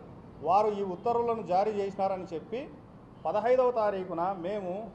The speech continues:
మాట్లాడదామని చెప్పి ఆయనకు ఒక లీగల్ అడ్వైజర్ ఉన్నాడు, ఆయన పేరు విజయబాబు. ఆయన ఏమంటే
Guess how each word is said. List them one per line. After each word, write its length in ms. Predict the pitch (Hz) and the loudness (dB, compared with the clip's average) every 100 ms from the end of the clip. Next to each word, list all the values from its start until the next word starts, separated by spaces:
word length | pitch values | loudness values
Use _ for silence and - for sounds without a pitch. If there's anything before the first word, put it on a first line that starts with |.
| - | -16
మాట్లాడదామని 800 | 139 156 196 214 208 196 190 180 | -6 -4 -2 -2 0 0 0 -4
చెప్పి 320 | 170 165 202 | -6 -8 -6
ఆయనకు 400 | 233 185 214 214 | -4 -2 -2 -4
ఒక 100 | 185 190 | -4 -4
లీగల్ 380 | 156 208 240 | -4 -2 2
అడ్వైజర్ 400 | 220 196 202 196 | 2 2 0 0
ఉన్నాడు, 340 | 190 180 160 - - - - - - - 147 | -2 -2 -2 -4 -12 -18 -20 -20 -20 -10 -4
ఆయన 200 | 190 202 | -2 0
పేరు 300 | 202 220 226 | 0 2 2
విజయబాబు. 600 | 175 196 208 196 175 117 - - - - - 160 | 2 4 6 6 4 2 -10 -16 -18 -18 -10 -2
ఆయన 240 | 196 233 | 0 2
ఏమంటే 600 | 214 233 208 185 220 294 | 2 2 0 -2 -2 -4